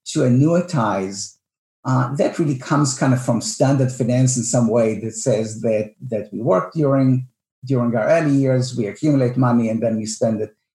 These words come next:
in retirement. That is not really the case. For some people, you know, they just end up being misers. They, they just really, uh, do the equivalent of counting their gold coins every night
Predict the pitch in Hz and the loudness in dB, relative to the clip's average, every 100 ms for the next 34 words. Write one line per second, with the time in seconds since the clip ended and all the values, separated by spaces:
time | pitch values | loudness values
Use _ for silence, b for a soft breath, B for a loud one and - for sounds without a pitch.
0 | _ 110 104 110 131 120 107 101 _ _ | _ -8 -8 -6 -2 -2 -2 -4 _ _
1 | _ _ - 185 156 135 147 151 143 131 | _ _ -6 -2 0 4 4 2 0 0
2 | 123 120 120 _ _ _ - 131 - 160 | 2 0 -4 _ _ _ -12 -10 -2 0
3 | 117 - 143 - 185 - 113 - 170 226 | 0 -2 -2 0 0 2 0 2 0 0
4 | 226 _ _ _ 170 147 131 165 - - | -2 _ _ _ 0 4 2 0 -6 -14
5 | 143 156 160 170 - - 147 156 143 139 | -4 -2 0 0 -2 -4 0 2 2 2
6 | 139 139 151 147 147 196 127 76 107 123 | 2 2 2 4 2 2 0 -4 -6 -4
7 | 123 120 127 135 127 135 135 - _ 123 | -4 -2 -2 0 2 0 0 -10 _ -2
8 | 135 139 127 120 120 120 113 101 90 120 | 0 2 2 2 0 -2 -2 -2 -6 -10
9 | 113 135 139 127 120 - 143 139 131 123 | -6 -2 0 0 -2 -2 0 2 2 0
10 | 117 - 127 127 127 123 113 113 104 123 | -4 -4 0 0 2 -2 0 -4 -2 0
11 | 127 127 127 113 107 107 - _ _ _ | 0 -2 -2 -2 -2 -8 -14 _ _ _
12 | _ - 131 123 123 117 120 127 | _ -8 -4 -2 -2 0 2 2